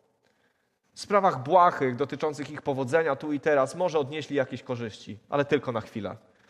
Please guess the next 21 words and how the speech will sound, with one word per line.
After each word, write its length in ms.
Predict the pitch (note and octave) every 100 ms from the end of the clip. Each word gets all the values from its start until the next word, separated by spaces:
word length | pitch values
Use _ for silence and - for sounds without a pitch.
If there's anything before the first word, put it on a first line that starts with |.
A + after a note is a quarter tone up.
| - -
Żeby 160 | C#3+ D#3
później 300 | C3+ F#3 E3
okazało 400 | C#3+ D3 C#3+ C#3
się, 120 | C#3
że 100 | C3
wszystko 280 | - C#3 -
stracili 420 | - B2+ C#3 A#2+
i 60 | B2
poszli 320 | E3+ D3 C3
w 60 | B2+
niewolę. 400 | C3+ C3+ G#2 A2 - _ _ _ _ _ -
Dlatego, 320 | C3 D3+ C#3+
że 280 | B2+ C#3+ C3 -
trwali 340 | - - D3+ C#3
w 60 |
tym 140 | - C3
grzechu 340 | B2 A2 - -
i 60 |
się 200 | C3 C3 A#2+ - -
nie 140 | C#3+
opamiętali. 600 | C#3 C3 C3 B2+ A#2 G2